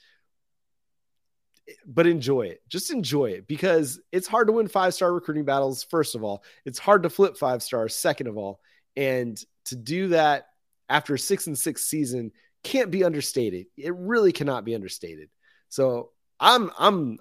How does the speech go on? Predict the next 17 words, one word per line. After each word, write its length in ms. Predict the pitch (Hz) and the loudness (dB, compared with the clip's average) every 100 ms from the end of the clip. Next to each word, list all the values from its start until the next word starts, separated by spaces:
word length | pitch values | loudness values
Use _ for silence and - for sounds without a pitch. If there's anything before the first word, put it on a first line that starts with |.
| - | -8
I'm 180 | 110 151 | -6 -6
thrilled. 400 | 101 120 117 - _ | -4 -2 -2 -4 _
This 180 | 139 - | -10 -8
is 160 | 107 113 _ | -10 -16 _
fantastic. 840 | - 113 - 127 120 - 80 - _ _ _ _ | -6 -6 -6 -4 -4 -4 -12 -14 _ _ _ _
And 280 | 123 117 110 | -6 -4 -4
to 220 | 135 - | -10 -2
add 380 | 135 170 180 143 | 4 6 6 4
that 280 | 135 123 113 | -2 0 -4
onto 360 | 131 139 127 135 | -2 -2 -2 -4
what's 160 | 127 | -4
already 580 | - 139 165 151 151 131 | 0 4 6 6 2 0
a 60 | 120 | -2
really 340 | 123 143 123 | 0 0 0
strong 340 | - - 139 127 | -4 -2 -2 -2
recruiting 420 | 104 - 147 156 | -8 -6 -8 -6
class, 440 | - 170 160 - | 0 0 0 -4